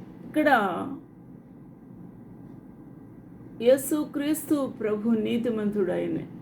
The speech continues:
ఉన్నాడు. ఆయన నామమును మనము భరించి,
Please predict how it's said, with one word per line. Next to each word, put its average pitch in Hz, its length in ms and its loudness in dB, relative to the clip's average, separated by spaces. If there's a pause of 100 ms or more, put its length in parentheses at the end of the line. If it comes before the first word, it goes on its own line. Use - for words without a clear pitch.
(280)
ఉన్నాడు. 175 540 4 (1400)
ఆయన 285 560 6
నామమును 285 1120 2
మనము 214 680 -2
భరించి, 214 680 0